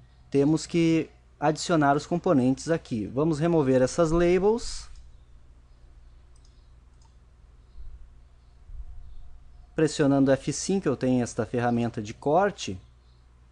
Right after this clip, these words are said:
E aí, pressionando C, eu tenho um capacitor que vai conectado aqui.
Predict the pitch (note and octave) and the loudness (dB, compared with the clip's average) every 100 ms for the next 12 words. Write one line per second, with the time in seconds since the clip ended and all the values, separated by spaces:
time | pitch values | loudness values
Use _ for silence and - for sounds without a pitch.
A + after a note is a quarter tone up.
0 | _ - _ _ _ _ - - - F3+ | _ -20 _ _ _ _ -10 -8 -4 2
1 | F3+ F3 F3 E3+ F3+ E3+ E3 E3+ - - | 2 4 0 0 2 4 4 2 -2 -2
2 | F3+ F3 D#3+ D3 C#3+ C3+ C3 B2+ - C#3 | 2 2 2 0 0 0 -2 -2 -4 -8
3 | D3 E3 A3 C4 - - - _ - - | -2 0 0 -4 -12 -20 -20 _ -12 -6
4 | A2+ A2 A2 A2 G#2 - G2+ B2+ D3 G3 | -2 -2 -2 -6 -4 -4 -2 -2 -4 -4
5 | A3+ | -4